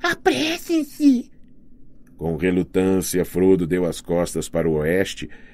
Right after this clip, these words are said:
Speaker 2: e foi seguindo os passos de seu guia, entrando na escuridão do leste.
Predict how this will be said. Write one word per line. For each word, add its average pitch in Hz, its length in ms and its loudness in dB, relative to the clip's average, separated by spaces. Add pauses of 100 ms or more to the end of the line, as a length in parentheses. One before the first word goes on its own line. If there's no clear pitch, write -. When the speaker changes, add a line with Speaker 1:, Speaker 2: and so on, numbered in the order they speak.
(120)
Speaker 2:
e 76 80 -4
foi 95 200 4
seguindo 90 500 0
os 80 140 -4
passos 82 460 -2
de 69 80 -12
seu 78 240 -2
guia, 90 420 2 (320)
entrando 92 600 2
na 76 100 -4
escuridão 80 580 -2
do 69 100 -8
leste. 76 520 -6